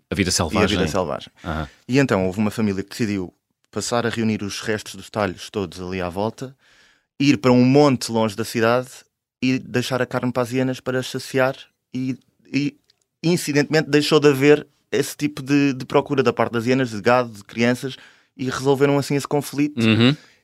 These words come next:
Speaker 2: Entretanto, isso tornou-se uma atração meio turística e quando lá vais, tens que ir ver as hienas e dar comida à boca das hienas.
Speaker 1: Dar-te comida à boca
Speaker 2: Dar
Speaker 1: das
Speaker 2: comida à
Speaker 1: hienas?
Speaker 2: boca, pegas num pauzinho e dás assim um naco de carne na boca das hienas.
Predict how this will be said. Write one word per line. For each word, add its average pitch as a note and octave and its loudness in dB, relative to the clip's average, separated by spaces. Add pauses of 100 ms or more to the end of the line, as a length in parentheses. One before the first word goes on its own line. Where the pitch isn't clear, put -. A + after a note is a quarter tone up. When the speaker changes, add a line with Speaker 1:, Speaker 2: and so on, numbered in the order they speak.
Speaker 2:
Entretanto, D3 0
isso C#3 -4
tornou-se D3 0
uma C3 2 (320)
atração C#3 0
meio C3+ 4
turística C#3+ -6 (680)
e - -16
quando G#2+ -2
lá G2 2
vais, A2 -2
tens F2+ -12
que F2+ -14
ir - -10
ver E2+ -10
as F#2+ -8
hienas A#2+ -4
e F#2+ -6
dar F2+ -4 (180)
comida G2 -2
à G2 0
boca G2+ -4
das A#2 -6
hienas. G2 -8 (200)
Speaker 1:
Dar-te B2 -2
comida C3+ 4
à B2 0
boca C#3 0
Speaker 2:
Dar A#2+ 6
Speaker 1:
das A2 0
Speaker 2:
comida C3+ 6
à C#3 6
Speaker 1:
hienas? C3+ 4
Speaker 2:
boca, B2 2
pegas A2 2
num B2 4
pauzinho B2+ 2
e D#3+ -2
dás D3 2
assim D3+ -2
um C#3+ -2
naco C#3+ -4
de - -18
carne C#3 -2 (240)
na C3+ 2
boca C3+ 2
das C3 0
hienas. C#3+ -4